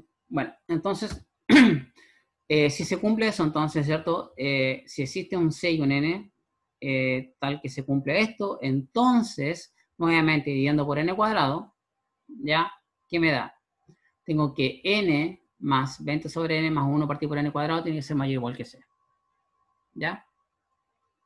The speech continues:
Y aquí, eh, pasa lo siguiente. Así basta tomar N cero igual veintidós nuevamente,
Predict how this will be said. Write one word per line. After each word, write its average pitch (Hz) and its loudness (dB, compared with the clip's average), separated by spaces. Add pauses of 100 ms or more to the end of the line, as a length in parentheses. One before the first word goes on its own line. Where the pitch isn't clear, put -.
(220)
Y 147 0
aquí, 196 -4 (100)
eh, 143 -6 (1160)
pasa 151 -8
lo 147 -2
siguiente. - -12 (420)
Así 208 -2
basta 202 2
tomar 180 2 (460)
N 165 2
cero 143 0
igual 135 0
veintidós 131 -2
nuevamente, 202 0